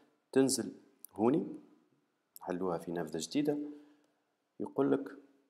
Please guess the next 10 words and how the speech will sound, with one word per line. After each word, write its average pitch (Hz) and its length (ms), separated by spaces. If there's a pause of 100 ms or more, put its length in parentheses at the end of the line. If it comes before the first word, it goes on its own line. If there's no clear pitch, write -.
ما 104 100
نجموش 110 840 (420)
ندخلوا 104 640 (500)
للصفحة 95 1000
هذه 82 260
متاع 82 440
التبليغ 85 560
عن 82 160
حالة 85 300
الفساد 80 440